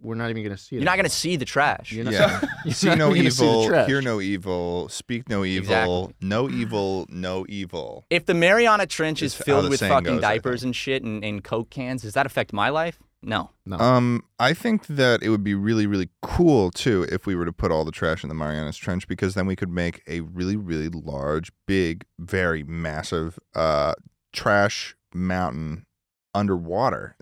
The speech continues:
Speaker 3: It would be underwater
Speaker 2: Build it up
Speaker 3: trash
Speaker 2: enough
Speaker 3: mountain.
Speaker 2: and you'll actually get a real mountain.
Speaker 3: And the pressure of the water underwater should sort of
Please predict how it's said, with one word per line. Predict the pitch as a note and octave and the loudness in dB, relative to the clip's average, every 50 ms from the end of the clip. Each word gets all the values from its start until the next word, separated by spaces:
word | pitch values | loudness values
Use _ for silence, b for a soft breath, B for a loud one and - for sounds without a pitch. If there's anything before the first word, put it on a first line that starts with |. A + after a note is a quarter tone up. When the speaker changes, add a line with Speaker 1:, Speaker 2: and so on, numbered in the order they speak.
| _ | _
Speaker 3:
It | - | -10
would | G2+ G#2 | -8 -6
be | G#2+ G2+ - | -6 -6 -4
underwater | - A2+ A2+ G#2+ G2+ G#2 G2+ C3+ | -4 -2 -2 0 0 2 4 4
Speaker 2:
Build | D3+ D3+ | 6 6
it | F3 | 6
up | F3+ | 4
Speaker 3:
trash | A2 D#3 | 4 6
Speaker 2:
enough | D#3 E3 F3+ F3+ | 6 6 4 4
Speaker 3:
mountain. | F3+ D#3+ D#3 D3 | 4 2 2 2
Speaker 2:
and | D3 - C#3+ | 2 2 2
you'll | C#3 D3 - | 2 2 4
actually | D3 D3+ D3+ - D3 C#3+ | 2 2 0 -2 -4 -2
get | C#3 B2+ | 0 -2
a | |
real | A2+ A2+ C#3+ F#3+ | 0 2 2 2
mountain. | F#3 C3 D3+ D#3+ E3+ | 4 4 4 4 4
Speaker 3:
And | D#3+ | 4
the | E3+ - | 2 2
pressure | - - - - F#3 G3+ C4 - - - F#3 C#3 | 0 -2 0 2 4 4 4 2 0 2 4 4
of | B2+ B2+ C#3 | 4 2 0
the | B2+ | -2
water | A2 G#2+ G2+ G2+ G2+ G#2 A2+ C3 D#3+ F3+ G3 F3+ A#2+ F2 E2 D#2 D#2 - _ - | -6 -6 -6 -4 -2 0 2 4 4 4 2 2 0 0 -2 -2 -4 -8 _ -4
underwater | A2 B2 C#3 C3 B2+ A2 G2+ G2+ G#2 A2 A#2+ C3+ C#3 A#2+ G2+ G2 F2 - _ _ _ _ _ _ _ _ - - | -2 -2 0 0 -2 -2 -2 -2 -2 0 0 0 0 -2 -2 -4 -4 -8 _ _ _ _ _ _ _ _ -20 -16
should | A#2+ - - G#2 G2 D#3 F3 F3 F3 | -12 -10 -6 -4 -2 0 -2 -2 -4
sort | - - - G3 F#3+ F3+ E3+ | -8 -4 -2 0 0 0 0
of | D3+ | -2